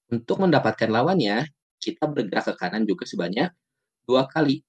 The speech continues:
Diperoleh hasilnya lawan dari negatif dua adalah dua.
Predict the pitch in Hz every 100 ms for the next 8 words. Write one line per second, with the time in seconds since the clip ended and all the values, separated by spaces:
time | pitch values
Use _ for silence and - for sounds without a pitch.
0 | _ _ _ 110 110 - 92 95 156 143
1 | - 95 95 95 113 151 113 107 92 95
2 | 95 92 95 - - 156 110 - _ _
3 | _ 117 101 92 113 127 151 -